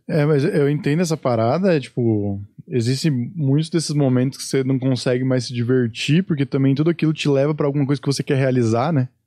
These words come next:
Você fica observando aquilo, seja em qualquer mídia que você tá assistindo, você fala, "Puta, que da hora isso daí. Isso é uma boa referência, um dia eu quero fazer algo melhor."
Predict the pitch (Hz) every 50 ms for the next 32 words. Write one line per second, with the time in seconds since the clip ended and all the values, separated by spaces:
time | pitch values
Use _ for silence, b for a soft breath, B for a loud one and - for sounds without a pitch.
0 | _ _ _ - 113 - 131 117 - 127 127 117 117 117 117 117 - - 143 135
1 | 117 113 123 131 135 127 120 110 - - 143 135 123 110 101 104 - - 120 120
2 | 139 143 135 - 127 120 117 - 131 135 147 147 143 131 127 120 110 - 120 113
3 | - 117 113 110 - 107 - - 127 123 - 120 113 113 - 160 143 - 110 -
4 | 113 135 131 120 113 117 117 113 107 110 107 107 110 107 104 104 101 b b b
5 | b b b b b b _ - - 110 113 120 117 113 120 123 131 139 135 -
6 | 160 139 123 120 120 110 110 107 107 107 101 110 113 120 131 135 135 131 123 117
7 | 113 - 123 117 120 - 139 123 117 120 117 120 120 127 135 135 120 107 107 107